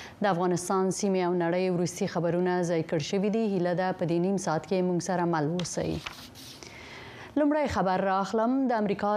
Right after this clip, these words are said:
د متحدو ایالتونو ولسمشر ډانلډ ټرمپ وایي چې دی له ایرانه د زیانونو او د خلکو د وژلو تاوان غواړي.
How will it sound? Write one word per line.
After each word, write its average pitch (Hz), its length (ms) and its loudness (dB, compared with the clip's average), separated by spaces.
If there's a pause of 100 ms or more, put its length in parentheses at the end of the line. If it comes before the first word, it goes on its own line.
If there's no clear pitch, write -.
د 202 80 2
متحدو 196 480 2
ایالتونو 196 500 2
ولسمشر 196 560 0 (160)
ډانلډ 196 400 2
ټرمپ 208 280 0
وایي 190 140 2 (120)
چې 196 500 0
دی 208 160 2 (240)
له 190 160 2
ایرانه 202 400 0 (140)
د 196 180 2
زیانونو 185 420 2 (140)
او 196 160 2
د 185 100 -2
خلکو 277 400 0
د 196 80 2
وژلو 202 380 2 (140)
تاوان 233 420 2
غواړي. 160 260 0